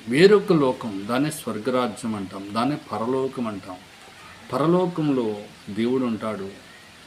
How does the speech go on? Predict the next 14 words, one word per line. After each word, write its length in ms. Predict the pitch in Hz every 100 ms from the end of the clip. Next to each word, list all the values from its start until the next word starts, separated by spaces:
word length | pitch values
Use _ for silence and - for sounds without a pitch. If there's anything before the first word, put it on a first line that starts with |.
| - 110
దేవుని 260 | 117 139
యొక్క 140 | 139 127
దూతలు 440 | 104 117 117 117
ఉంటాయి, 380 | 113 101 101 98 - - -
అవన్నీ 300 | 120 139 156
కూడా 320 | 151 127 117
అదృశ్యమైనటువంటివి. 1300 | 107 104 135 - 135 123 110 107 113 101 98 98 95 101 - - - - - - - - - - -
మనలో 340 | 113 120 160 196
కూడా 360 | 190 190 196 - 139
చాలా 260 | 135 160
సంగతులు 680 | 160 151 151 147 147 143 143 -
అదృశ్యమైనటువంటివి 920 | 107 123 127 135 135 131 127 131 120
ఉంటాయి. 360 | 110 110 127 98 - - - - - - - - - -
కానీ, 440 | 135 151 110